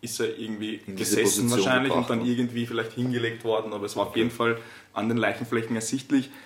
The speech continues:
Speaker 1: dass er nicht so gestorben ist, wie er dort gelegen ist.
Speaker 2: Okay.
Speaker 1: Also die Leiche wurde dann nachträglich noch irgendwie bewegt. Zu dem, was wir bis jetzt haben, Marvin.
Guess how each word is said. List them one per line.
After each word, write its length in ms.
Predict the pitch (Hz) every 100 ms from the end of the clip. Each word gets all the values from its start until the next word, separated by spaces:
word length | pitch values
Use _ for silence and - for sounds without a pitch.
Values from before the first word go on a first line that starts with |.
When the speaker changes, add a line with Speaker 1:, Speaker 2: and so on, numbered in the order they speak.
| -
Speaker 1:
dass 200 | 110 -
er 80 | 104
nicht 480 | 113 135 - - - _ _ _ -
so 640 | - - 113 120 120 - -
gestorben 400 | - - 110 101
ist, 120 | 113 -
wie 40 |
er 40 | 107
dort 160 | 101
gelegen 380 | 107 98 90 76
ist. 200 | 71 -
Speaker 2:
Okay. 140 | 87 87 - _ 113
Speaker 1:
Also 160 | 107
die 80 | 95
Leiche 280 | 101 98 110
wurde 200 | 110 110
dann 140 | 107
nachträglich 540 | 101 98 - - - 104
noch 220 | 107 - - - - _ _ _
irgendwie 360 | 120 110 104 107
bewegt. 500 | - - - - - - _ _ _ _ _ _ _ - _ _ _ _ _ _ _ - - -
Zu 100 | -
dem, 140 | 117
was 120 | 120 117
wir 80 |
bis 120 | 107 107
jetzt 160 | -
haben, 180 | - -
Marvin. 240 | - -